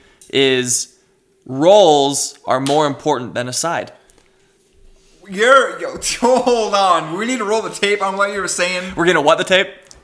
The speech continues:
Speaker 2: We're, <laughs> are we gonna have to play back the tape of what you said two weeks ago?
Speaker 1: I said rolls are a crucial part
Speaker 2: But you
Speaker 1: of
Speaker 2: were very,
Speaker 1: Thanksgiving.
Speaker 2: you
Speaker 1: I,
Speaker 2: changed
Speaker 1: I,
Speaker 2: your tone.
Speaker 1: No, because the, the original tweet, the original poll was, "What's the best side?" And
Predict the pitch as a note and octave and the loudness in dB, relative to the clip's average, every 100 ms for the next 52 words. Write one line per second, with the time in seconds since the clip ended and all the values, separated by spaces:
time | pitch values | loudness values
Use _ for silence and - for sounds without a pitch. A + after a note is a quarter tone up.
0 | _ D3+ E3 - - - - - _ _ | _ -8 -8 -10 -18 -20 -20 -20 _ _
1 | - _ _ - E3 G#3 G3+ F#3 F3+ D#3+ | -20 _ _ -10 -4 -2 0 0 -2 -10
2 | - F#3 F3+ E3+ E3+ E3+ D#3 E3 E3+ D3 | -6 -4 0 2 0 -4 -6 -6 -4 -6
3 | D#3 D#3 D#3 D#3+ D#3 D#3 G3+ E3 E3 E3+ | -8 -8 -6 -4 -4 -6 -8 -8 -8 -6
4 | F3 F3+ - F3 F3+ A3+ G#3+ D#3+ F3 A3 | -4 -4 0 0 4 2 2 2 4 4
5 | G#3+ G#3+ F3 - F3+ G#3 A#3 A3+ G3+ F3 | 4 2 2 0 0 2 0 2 6 6
6 | G3 - - - _ _ _ - _ _ | 4 0 -16 -20 _ _ _ -20 _ _
7 | _ _ - _ _ G#3+ B3+ C#4+ C4+ A3 | _ _ -20 _ _ -4 2 2 4 2
8 | A#3+ A#3 A#3 A3+ - - - G#3 - D4+ | 4 4 2 -2 -10 -4 2 4 4 0
9 | A3 G3+ - A#3 G3+ B3 C4 A#3 B3+ A#3 | -2 -8 -2 0 4 6 6 4 2 4
10 | G#3 G#3+ G3 G#3+ F#3+ C#4 D4+ C#4+ G#3+ - | 2 0 2 2 4 4 6 4 4 2
11 | C#4 F3 F#3 G3+ B3 A3 F#3 A#3 A#3+ F3+ | 0 2 2 2 2 0 4 4 6 4
12 | D3 D3+ A3+ G3+ D#3 F3 E3+ - E3+ D#3+ | 2 2 2 0 2 4 4 4 4 4
13 | A2+ - - _ _ _ _ _ _ _ | 2 -10 -20 _ _ _ _ _ _ _
14 | _ _ _ _ _ D#3+ E3+ | _ _ _ _ _ 0 0